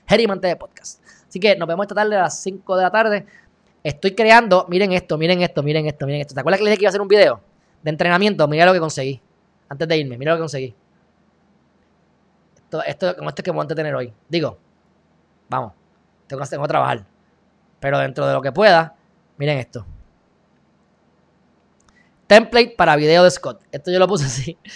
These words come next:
porque se lo dije para mandárselo a, a Merlin para que lo viera. Pero miren cómo yo conseguí un te-, conseguí para que fuera como si fuera un chalkboard, de la de, de ti-, de tiza. Aquí yo pongo lo que quiera y esto va a ser el background del video que voy a hacer.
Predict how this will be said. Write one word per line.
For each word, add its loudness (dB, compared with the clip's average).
porque -4
se -6
lo -2
dije 0
para 2
mandárselo -2
a, 4
a -2
Merlin 0
para -2
que -2
lo 2
viera. 2
Pero 0
miren 4
cómo 2
yo 4
conseguí 2
un 2
te-, -8
conseguí 0
para 2
que 0
fuera 4
como 0
si -2
fuera 4
un -2
chalkboard, 4
de -4
la 6
de, 4
de -4
ti-, -8
de -4
tiza. -2
Aquí -6
yo 4
pongo 4
lo 6
que 0
quiera 4
y -2
esto 4
va 8
a 6
ser 2
el 6
background 6
del -2
video 4
que -4
voy 6
a 8
hacer. 4